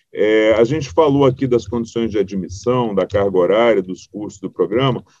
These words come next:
Vamos falar um pouquinho também das condições de desligamento, né? Quando é que o bolsista pode ser desligado? São quatro situações, né? Quando ele for admitido em emprego formal pela C L T,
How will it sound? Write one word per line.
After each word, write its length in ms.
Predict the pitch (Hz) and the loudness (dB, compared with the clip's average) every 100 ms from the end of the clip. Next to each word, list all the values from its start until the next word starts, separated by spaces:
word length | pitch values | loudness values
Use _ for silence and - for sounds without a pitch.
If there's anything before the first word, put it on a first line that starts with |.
| 95 | -12
Vamos 160 | 147 | -6
falar 220 | 165 160 160 | 2 4 4
um 80 | |
pouquinho 300 | 156 135 139 | 2 -2 -2
também 280 | 127 120 131 | 0 2 2
das 180 | 135 135 | 0 0
condições 460 | - 135 131 135 127 | -2 -4 -2 -4 -2
de 100 | 120 | -6
desligamento, 960 | 139 143 143 139 139 98 90 78 - | -4 -2 -2 0 0 0 -2 -4 -8
né? 160 | 92 104 | -8 -8
Quando 220 | 107 117 | -6 0
é 80 | 127 | 0
que 100 | 135 | 0
o 40 | |
bolsista 560 | 127 127 113 117 113 113 | 0 0 -2 -8 -6 -6
pode 280 | 104 101 - | -4 -6 -4
ser 120 | 113 | -6
desligado? 640 | 90 123 110 95 90 80 _ _ _ _ | -6 -6 2 2 2 -2 _ _ _ _
São 240 | - 135 131 | -4 -2 2
quatro 320 | 151 165 160 | 4 4 2
situações, 800 | 175 - 151 131 104 85 73 95 | -6 0 0 0 -4 -4 -6 -8
né? 140 | 104 85 | -10 -2
Quando 160 | 135 | -2
ele 100 | 147 | 0
for 200 | 135 139 | -2 0
admitido 580 | 123 117 117 98 117 110 | 0 0 -4 -4 -6 -8
em 80 | 107 | -8
emprego 360 | 95 98 95 - | -4 -2 -2 0
formal 460 | 110 92 98 113 | -2 0 0 0
pela 220 | 113 92 | 0 -2
C 160 | 87 98 | 0 0
L 160 | 95 85 | 0 -4
T, 340 | 104 123 135 | 0 2 0